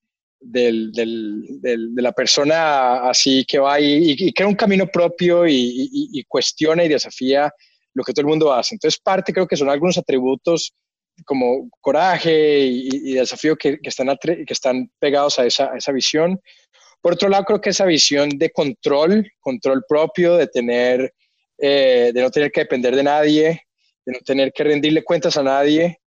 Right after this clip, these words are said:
de que si un día, yo me acuerdo de mi papá, que era muy orgulloso, me decía que él, él es, él es muy deportista y,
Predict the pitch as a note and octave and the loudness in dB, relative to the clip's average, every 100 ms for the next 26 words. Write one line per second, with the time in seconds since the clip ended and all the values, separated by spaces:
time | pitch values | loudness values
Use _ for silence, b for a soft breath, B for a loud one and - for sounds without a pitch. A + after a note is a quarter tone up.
0 | _ _ _ C#3+ B2+ C#3 C3 B2+ B2 B2 | _ _ _ -16 -2 2 2 2 2 4
1 | B2 A#2+ - - C3 C3+ C3+ D#3+ D#3+ D#3+ | 2 2 0 0 0 0 0 2 4 4
2 | D#3+ D#3 C#3+ C3+ C3 B2+ B2 B2+ C3 D#3 | 2 2 2 2 2 2 2 0 0 0
3 | D3+ D3 B2 C3 C#3+ C#3+ C3 C#3 C#3 D3+ | 2 2 0 0 2 2 2 0 0 2
4 | E3 D3+ C#3 C3+ C3+ D#3 C3+ C3+ C3 C3 | 2 2 2 2 2 0 0 0 0 2
5 | C3 B2 B2+ C3 C3+ C3+ D3+ C3 C#3+ D3+ | 0 0 0 0 0 -2 -4 -4 -2 0
6 | C#3+ B2 A#2 C3+ C#3 - D#3 C#3+ B2+ A#2 | -2 -4 -8 -2 -2 0 0 2 0 -2